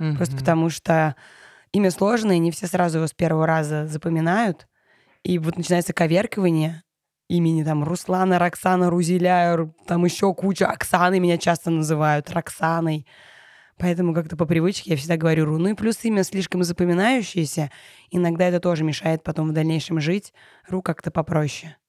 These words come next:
Speaker 1: Ну и плюс это очень интересно, когда тебя спрашивают, как тебя зовут, ты говоришь Ру, и по реакции человека на это тоже можно многое считать о
Speaker 2: Мгм.
Speaker 1: человеке.
Speaker 2: Ну, есть такое. Ну, ты, наверное, любишь считывать людей, да? <laughs>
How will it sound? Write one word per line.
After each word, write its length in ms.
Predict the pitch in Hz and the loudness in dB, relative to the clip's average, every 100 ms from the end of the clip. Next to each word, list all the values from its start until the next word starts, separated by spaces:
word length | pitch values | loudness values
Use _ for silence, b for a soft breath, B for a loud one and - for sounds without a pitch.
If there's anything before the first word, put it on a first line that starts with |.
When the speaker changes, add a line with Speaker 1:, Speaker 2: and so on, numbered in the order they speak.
| _ _ _ _ _ b b | _ _ _ _ _ b b
Speaker 1:
Ну 140 | 214 | -2
и 40 | 226 | 2
плюс 240 | 220 226 | 2 2
это 160 | 190 185 | 2 2
очень 260 | 180 180 175 | 0 0 0
интересно, 480 | 180 175 202 208 196 | 0 0 0 -2 0
когда 300 | 170 160 165 | 0 0 0
тебя 200 | 170 165 | 0 -2
спрашивают, 340 | - 170 - 185 | 0 -2 -2 -10
как 40 | |
тебя 160 | - 165 | -2 0
зовут, 400 | 156 156 208 - B B B | 2 2 0 -2 B B B
ты 80 | 160 | 0
говоришь 320 | 170 165 160 | 2 2 2
Ру, 420 | 175 170 208 262 _ B B B B - | 2 4 2 0 _ B B B B -4
и 80 | |
по 80 | 180 | 0
реакции 380 | 185 185 - 277 | 2 2 -2 -8
человека 480 | - 170 160 170 160 | 0 2 2 0 0
на 180 | 160 185 | 2 2
это 160 | 202 | 0
тоже 220 | 175 175 | 0 2
можно 260 | 165 160 160 | 2 0 0
многое 480 | 165 170 165 156 143 | 0 0 0 0 -2
считать 560 | - - - 156 - _ _ _ _ _ | -4 -8 -6 -6 -8 _ _ _ _ _
о 60 | 165 | 0
Speaker 2:
Мгм. 180 | 160 147 | 2 2
Speaker 1:
человеке. 680 | 170 165 160 160 - 156 - _ _ _ _ _ _ | 2 2 2 0 -4 -12 -12 _ _ _ _ _ _
Speaker 2:
Ну, 60 | 180 | -2
есть 320 | 175 151 151 - | 2 2 0 -4
такое. 360 | 147 147 135 147 | -4 -4 -4 -2
Ну, 160 | 160 | -2
ты, 260 | 160 196 202 | 0 2 4
наверное, 680 | 196 196 196 196 190 180 180 | 4 4 2 2 0 0 -2
любишь 400 | 190 196 160 - _ _ | -2 -2 -2 -6 _ _
считывать 600 | - - 165 139 131 131 | -12 -6 -4 -2 -4 -4
людей, 400 | 143 143 143 135 | -4 -2 0 0
да? 180 | 131 151 - | 2 2 2
<laughs> 220 | 226 - | -2 -2